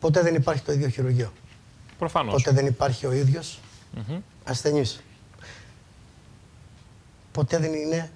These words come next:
Speaker 1: το ίδιο υλικό που θα χρησιμοποιηθεί. Γιατί; Γιατί είμαστε διαφορετικοί άνθρωποι.
Speaker 2: Ναι.
Speaker 1: Αν ήταν όλα ομογενοποιημένα σε αυτή τη ζωή και στη φύση,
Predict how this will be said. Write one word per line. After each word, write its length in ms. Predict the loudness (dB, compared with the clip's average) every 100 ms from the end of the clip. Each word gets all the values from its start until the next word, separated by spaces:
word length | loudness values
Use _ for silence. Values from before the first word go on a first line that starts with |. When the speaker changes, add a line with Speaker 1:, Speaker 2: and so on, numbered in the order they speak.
| -8
Speaker 1:
το 120 | 0
ίδιο 260 | 2 2 0
υλικό 300 | 0 -2 -2
που 100 | -2
θα 100 | -4
χρησιμοποιηθεί. 760 | -4 -4 -4 -2 0 0 0 -4 -6 -20 -20 -20 -20 -20 -20 -20 -20 -20 -20 -20 -20 -20 -6
Γιατί; 460 | -2 -2 0 -2 -4 -18 -20 -20 -10
Γιατί 180 | -8 -4
είμαστε 220 | -6 -4
διαφορετικοί 480 | -6 -6 -8 -8 -6
άνθρωποι. 420 | -4 -4 -6 -8 -16 -20 -10
Speaker 2:
Ναι. 240 | -4 -4 -6 -18 -20 -20 -20 -20 -20 -8
Speaker 1:
Αν 200 | -4 -2
ήταν 340 | -2 0 2
όλα 340 | 4 4 4 0 -10 -20 -20 -14
ομογενοποιημένα 920 | -4 0 0 0 -2 2 4 4 4 2
σε 140 | 0
αυτή 200 | -2 0
τη 120 | 2
ζωή 380 | 4 4 2 -2 -6 -18 -8
και 100 | -2
στη 160 | 0 0
φύση, 420 | 2 0 0 -4